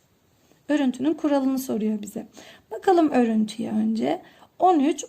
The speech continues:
on altı, on dokuz, yirmi iki, yirmi beş.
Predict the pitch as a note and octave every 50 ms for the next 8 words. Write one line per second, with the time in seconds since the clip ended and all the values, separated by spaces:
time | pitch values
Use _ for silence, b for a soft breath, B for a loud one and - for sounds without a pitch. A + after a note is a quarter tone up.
0 | - - D4+ D#4 D4 C4 A#3+ A3+ A3+ A3 - - - C#4 D4+ D4+ - C#4 C#4+ C#4+
1 | C4+ A#3 A3 A3 A3 - - G#3+ - - C4+ C#4 D4+ D4 C#4 B3+ B3 A#3+ A#3+ A#3+
2 | - - D4+ D4 D4+ - B4+ - _ - - _ _ _ _ _ _ _ - C4
3 | B3+ A#3+ A3+ A#3 - - - - -